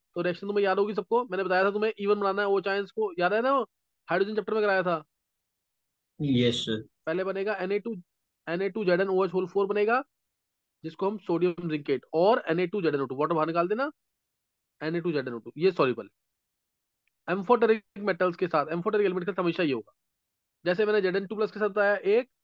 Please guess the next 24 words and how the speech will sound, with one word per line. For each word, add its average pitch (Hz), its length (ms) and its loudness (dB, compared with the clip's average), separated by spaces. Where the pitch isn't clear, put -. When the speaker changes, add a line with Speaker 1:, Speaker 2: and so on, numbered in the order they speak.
Speaker 1:
ऐसे 185 240 -2
ही 226 200 -8
एएल 180 180 0
थ्री 175 140 -6
प्लस 175 200 -4
के 180 100 -4
साथ 185 180 0
या 185 100 4
एएलसीएल 160 520 0
थ्री 175 220 -4
के 175 80 0
साथ। 170 160 -2
एएल 208 220 2
थ्री 226 180 -6
प्लस 214 300 -2
है, 226 100 2
एनएओएच 202 320 0
डाला 208 360 0
तो - 300 -6
white 175 260 0
पीपीटी 196 240 -8
मिल 196 120 -6
जाएगा 202 200 0
पहले, 208 480 -2